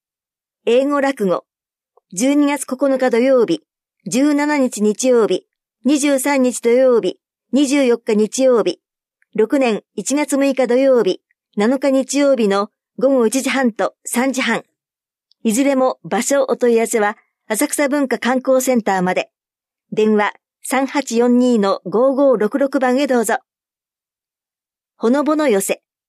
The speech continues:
六年一月十七日水曜日午後一時半。対象は区内在住の六十歳以上の方。定員は二十人先着順です。出演者は桂真二ほか。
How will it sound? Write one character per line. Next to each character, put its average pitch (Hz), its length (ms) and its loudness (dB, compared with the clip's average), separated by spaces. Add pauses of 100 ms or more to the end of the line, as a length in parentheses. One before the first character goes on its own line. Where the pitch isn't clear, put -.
(400)
六 214 240 0
年 247 260 -2 (100)
一 214 200 -4
月 277 240 0
十 277 220 2
七 269 260 0
日 247 200 0
水 254 240 0
曜 254 220 4
日 - 240 -4 (220)
午 262 100 2
後 214 160 2
一 208 160 -4
時 233 60 -4
半。 202 220 -6 (440)
対 262 140 0
象 262 240 2
は 247 180 0 (260)
区 302 80 -2
内 294 180 0
在 233 220 0
住 220 220 2
の 196 220 0
六 196 220 -4
十 285 120 2
歳 277 240 0
以 254 60 0
上 214 160 0
の 185 100 0
方。 180 300 -8 (340)
定 240 120 2
員 247 200 2
は 233 100 2
二 220 160 2
十 285 200 0
人 226 260 0
先 214 220 -2
着 226 200 -4
順 202 200 0
で 208 100 0
す。 - 180 -8 (600)
出 - 240 -4
演 262 100 2
者 240 160 -2
は 202 180 -2 (200)
桂 269 380 -2
真 254 260 0
二 190 120 -6
ほ 175 140 -10
か。 - 160 -10